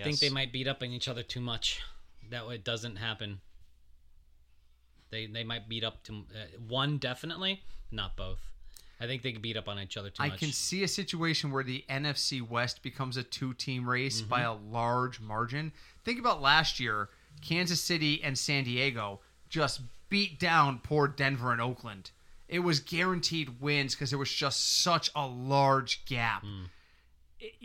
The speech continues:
Speaker 3: if that happens, then Sean's absolutely right. But I think there's a chance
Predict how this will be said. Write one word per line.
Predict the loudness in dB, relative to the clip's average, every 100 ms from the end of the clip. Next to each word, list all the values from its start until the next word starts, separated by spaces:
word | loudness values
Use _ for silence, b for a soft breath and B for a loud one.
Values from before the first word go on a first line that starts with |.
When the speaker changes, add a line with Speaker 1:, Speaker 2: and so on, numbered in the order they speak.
| -16 -4
Speaker 3:
if | -2 0
that | 2 2 2
happens, | 0 0 0 -2 -4 0
then | 2 2
Sean's | 2 4 4 4
absolutely | 4 2 -2 -10
right. | -10 -10 -10 -12 -16 -2
But | 0
I | 2 2
think | 2 4
there's | 4
a | 4
chance | 4 4 4 2 -2